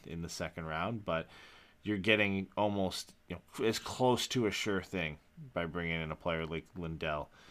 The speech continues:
um, versus, you know, some, some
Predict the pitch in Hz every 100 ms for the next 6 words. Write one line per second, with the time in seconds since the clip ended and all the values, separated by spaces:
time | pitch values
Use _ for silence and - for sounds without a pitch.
0 | - - _ - 76 76 73 78 _ -
1 | 87 82 - 78 - 80 78 - 82 76
2 | - - - - _ - - -